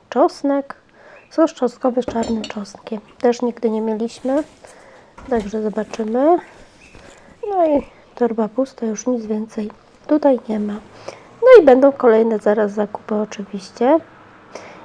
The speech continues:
I kolejne zakupy są z Intermarché.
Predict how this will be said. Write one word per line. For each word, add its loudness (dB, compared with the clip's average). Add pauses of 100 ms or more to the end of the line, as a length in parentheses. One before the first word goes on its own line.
(120)
I -2
kolejne 4
zakupy -2 (160)
są -6
z -4
Intermarché. -4